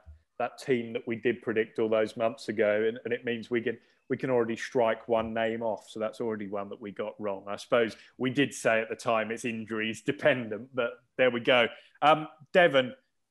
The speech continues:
would there have been anyone else who you would have made a case for in this position? And I, I, I can see you're smiling there because we've had our own discussions kind of in the house. You know,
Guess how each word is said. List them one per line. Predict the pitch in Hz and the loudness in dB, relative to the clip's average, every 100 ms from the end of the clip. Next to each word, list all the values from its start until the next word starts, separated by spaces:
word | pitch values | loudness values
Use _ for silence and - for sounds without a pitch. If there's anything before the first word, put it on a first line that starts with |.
| _ _ | _ _
would | 143 190 185 | 2 2 6
there | 196 190 | 8 8
have | 180 | 6
been | 175 170 | 0 2
anyone | 165 160 151 147 | 0 2 2 4
else | 143 117 113 - - 123 | 6 6 4 -4 -10 -2
who | 127 | -2
you | 120 120 127 | 0 2 2
would | 120 117 | 2 -2
have | 113 | 0
made | 117 113 | 2 2
a | |
case | - 120 113 | 0 0 2
for | - - 110 | -2 -2 0
in | 110 | 0
this | 113 110 | -2 -6
position? | - 117 117 - 110 | -8 -2 -2 -2 -8
And | 113 | 0
I, | 123 | 2
I, | 123 139 127 | 4 4 4
I | 135 | 0
can | 165 | 0
see | - 165 | 0 2
you're | 151 135 | 4 2
smiling | - 135 127 123 110 | 2 4 6 6 2
there | 107 107 | -2 -2
because | 107 117 117 - _ _ | -4 -4 -6 -6 _ _
we've | - 139 127 | 0 0 4
had | 131 | 4
our | 120 120 | 6 4
own | 117 113 | 4 -2
discussions | 110 - 117 110 - 110 110 | -8 0 0 0 -6 -10 -10
kind | - 117 110 | 0 0 2
of | 110 - _ _ _ _ _ _ | -4 -6 _ _ _ _ _ _
in | 135 127 | -2 0
the | 110 | 0
house. | 127 127 120 - | 4 4 4 0
You | 135 | -4
know, | 120 113 | -2 0